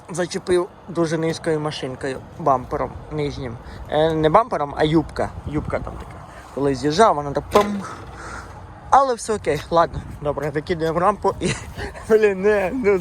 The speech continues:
той сайн я не можу. А,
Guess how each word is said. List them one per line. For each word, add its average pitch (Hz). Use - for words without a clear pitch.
той 196
сайн 190
я 196
не 180
можу. 160
А, 165